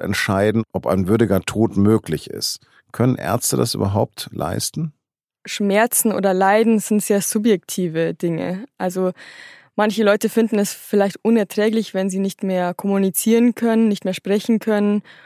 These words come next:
Speaker 2: Manche genießen es vielleicht, wenn sie dann noch im Kreis der Familie sind und sie fühlen sich trotzdem wohl. Also das ist sehr subjektiv und es ist einfach auch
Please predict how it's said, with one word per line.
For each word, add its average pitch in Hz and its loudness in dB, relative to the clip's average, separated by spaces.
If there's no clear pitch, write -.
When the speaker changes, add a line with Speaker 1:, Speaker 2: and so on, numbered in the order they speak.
Speaker 2:
Manche 202 0
genießen 220 2
es 202 0
vielleicht, 175 -2
wenn 180 0
sie 190 -2
dann 185 2
noch 196 0
im 190 -2
Kreis 196 0
der 202 -2
Familie 214 4
sind 214 0
und 196 -6
sie - -12
fühlen 233 2
sich 208 -4
trotzdem 170 -4
wohl. 175 -4
Also 180 -6
das 185 -6
ist 196 -4
sehr 214 0
subjektiv 240 0
und 214 0
es 208 -2
ist 196 -2
einfach 202 2
auch 196 0